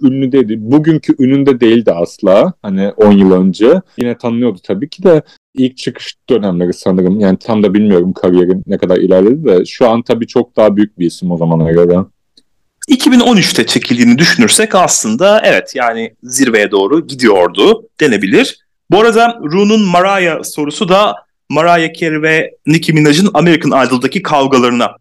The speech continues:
Speaker 2: gönderme. Çünkü orada bayağı bir kavga etmişlerdi ve gerilmişlerdi kendileri. American Idol'da her ikisi de jüri üyesiydi o dönemler. Minaj programı izliyor bu arada. En çok Roxy, Alyssa ve Coco'yu severmiş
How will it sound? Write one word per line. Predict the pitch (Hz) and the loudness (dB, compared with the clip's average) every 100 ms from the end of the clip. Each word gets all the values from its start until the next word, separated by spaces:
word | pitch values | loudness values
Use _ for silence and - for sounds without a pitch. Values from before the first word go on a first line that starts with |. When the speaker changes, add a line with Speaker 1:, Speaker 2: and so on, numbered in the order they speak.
| - | -8
Speaker 2:
gönderme. | 107 101 98 98 160 294 - _ | -8 -2 0 0 0 -2 -4 _
Çünkü | - 131 - 143 - | -18 -14 -4 -4 -2
orada | 127 120 120 113 | -2 0 0 0
bayağı | 117 110 107 | 2 0 0
bir | 127 | -6
kavga | - 113 107 110 | -4 -4 -2 -4
etmişlerdi | - - 113 107 139 151 | -4 -8 -2 -2 0 0
ve | 156 - 120 | 0 -2 -4
gerilmişlerdi | 123 110 107 - 113 107 98 95 _ | -2 0 -2 -2 -2 -2 -2 -8 _
kendileri. | - 104 104 104 101 196 220 - | -8 -6 -4 -2 0 0 -2 -4
American | - 135 113 120 - 110 | -2 0 0 -4 -4 -4
Idol'da | 110 135 160 | -4 -6 -6
her | 120 | -6
ikisi | 110 - 127 | -8 -12 -4
de | 165 | -2
jüri | 135 113 | -2 -2
üyesiydi | 98 107 - 117 107 104 - | -4 -6 -4 -2 -2 -4 -2
o | 110 | 0
dönemler. | 104 101 104 131 262 - - _ _ | 2 2 2 2 0 -4 -20 _ _
Minaj | 175 190 202 220 - _ - | 2 2 2 0 -6 _ -2
programı | 185 180 226 | 0 2 0
izliyor | 185 170 175 226 156 | 0 -4 0 0 2
bu | 131 | 0
arada. | 127 117 147 269 - _ _ - | 0 0 0 -2 -6 _ _ -4
En | 202 | -4
çok | 208 202 214 | 0 0 0
Roxy, | 175 208 208 - 190 220 - | 0 -2 -2 -6 -4 -4 -2
Alyssa | 175 214 - 214 214 190 | -2 -2 -2 0 0 -2
ve | 196 196 | -4 -6
Coco'yu | 175 151 110 113 | -2 0 0 -2
severmiş | - 110 104 101 202 - - - | -4 0 2 2 2 0 -4 -8